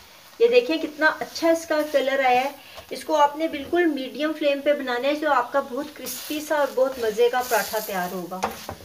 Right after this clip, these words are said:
अब हम इसी तरीके से इसको दूसरी साइड से भी कुक कर लेंगे। इसको मैं इसलिए ऐसे हिला रही हूँ ताकि इसके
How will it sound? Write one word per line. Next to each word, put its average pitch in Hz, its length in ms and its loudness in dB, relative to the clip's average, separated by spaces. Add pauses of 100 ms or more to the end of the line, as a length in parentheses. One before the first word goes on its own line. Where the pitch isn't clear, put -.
(160)
अब 220 100 2
हम 254 260 -4
इसी 262 240 -6
तरीके 240 360 -2
से 269 120 -6
इसको 277 260 -2
दूसरी 220 340 -8
साइड 214 260 -6
से - 120 -6
भी 226 140 -6
कुक 214 240 -8
कर 208 160 -6
लेंगे। 220 340 -4 (400)
इसको 349 240 4
मैं 349 140 4
इसलिए 349 340 0
ऐसे 320 420 6
हिला 240 380 2
रही 254 140 4
हूँ 330 120 -2
ताकि 302 280 2
इसके 330 300 -2